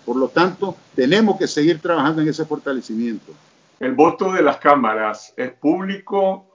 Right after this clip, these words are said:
Speaker 2: o es secreto? ¿Las cámaras deliberan en asamblea para decidir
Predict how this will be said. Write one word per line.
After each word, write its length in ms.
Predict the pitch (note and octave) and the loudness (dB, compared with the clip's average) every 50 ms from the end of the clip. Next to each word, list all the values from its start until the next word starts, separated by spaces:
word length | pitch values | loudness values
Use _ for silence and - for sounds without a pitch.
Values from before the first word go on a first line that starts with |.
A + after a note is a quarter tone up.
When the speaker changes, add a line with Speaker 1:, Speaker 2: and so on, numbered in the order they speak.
| _ _ _ _ | _ _ _ _
Speaker 2:
o 180 | - B2 B2+ C#3 | -2 0 2 2
es 120 | D3 C#3+ | 0 0
secreto? 580 | - C#3+ - - B2+ A#2+ B2 A#2+ - - A#2 A2+ | 0 -4 -4 -2 -2 -2 -2 -2 -2 -2 -2 0
¿Las 200 | A2+ A#2 - - | 0 -2 -4 -2
cámaras 600 | - D3 C#3+ D3 D#3 E3+ E3+ F3 E3+ D3 A#2+ G#2 | 2 2 2 2 2 2 0 0 0 -2 -4 -4
deliberan 960 | C3 C3 B2 A#2+ A#2+ A#2 A#2 A#2+ C3+ D#3 E3+ F3 F3+ F3+ F3+ F3+ - A#2+ - | -6 -4 -4 -2 -4 -4 -2 0 0 0 0 0 -2 -4 -4 -4 -6 -10 -8
en 220 | - B2 A#2+ A#2+ A#2+ | -8 -6 -6 -4 -4
asamblea 840 | A#2+ A#2 - A#2+ A2 G#2+ G2+ A#2 C#3 D3 D#3+ E3+ E3+ F3 E3+ E3+ - | -4 -4 -4 -6 -8 -6 -4 -2 0 0 0 -2 -2 -4 -4 -4 -2
para 260 | B2+ A#2 A2+ A2 A2 | -2 0 0 0 -2
decidir 720 | A2+ A2+ A2 - - A#2 G#2+ A2+ C3+ D#3 F3 F3 E3+ E3 | -2 -4 -6 -6 -10 -12 -8 -4 -4 -4 -4 -4 -8 -10